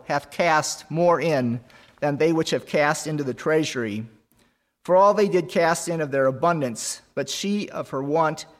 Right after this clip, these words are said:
did cast in all that she had, even all her living. So we may think perhaps we don't have large talents, perhaps we don't have large spiritual gifts, but we can still give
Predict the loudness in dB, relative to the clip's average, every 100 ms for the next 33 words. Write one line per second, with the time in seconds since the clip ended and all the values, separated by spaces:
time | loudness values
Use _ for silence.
0 | _ -8 -6 0 2 2 -2 -6 0 2
1 | 0 -2 -6 -2 0 2 0 -4 -8 -12
2 | -18 -20 -6 -4 -2 0 2 2 0 -2
3 | -2 -2 -6 -8 -14 _ _ _ _ _
4 | _ _ _ _ _ _ _ _ _ _
5 | _ _ -4 2 2 4 2 4 2 2
6 | 0 -2 2 4 2 0 0 0 0 0
7 | 2 2 2 -4 0 2 2 -2 -4 -2
8 | -2 -4 -6 -10 -12 -12 -6 -2 -2 -4
9 | -8 -6 -6 -4 -4 -2 -2 -2 -2 -6
10 | -4 -4 -4 -8 0 0 0 -4 -12 -14
11 | _ _ -20 _ _ _ _ _ _ _
12 | _ _ 0 2 4 2 2 2 4 4
13 | 2 0